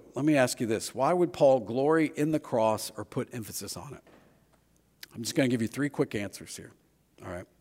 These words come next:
Paul would glory in the cross, or he would put emphasis on it for three reasons. The first is this.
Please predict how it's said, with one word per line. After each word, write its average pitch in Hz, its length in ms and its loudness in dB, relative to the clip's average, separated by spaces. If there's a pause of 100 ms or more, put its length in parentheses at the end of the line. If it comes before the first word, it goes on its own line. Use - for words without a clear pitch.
(1080)
Paul 180 500 12
would 147 200 8
glory 185 420 10
in 190 80 4
the 180 80 6
cross, 127 640 6 (260)
or - 180 -18
he 123 120 -2
would 135 180 0
put 165 160 2
emphasis 151 420 2
on 113 160 2
it 104 60 -6
for 113 120 -8
three 139 200 2
reasons. 90 560 -2 (420)
The - 80 -14
first 143 320 0
is 107 120 -2
this. - 280 -6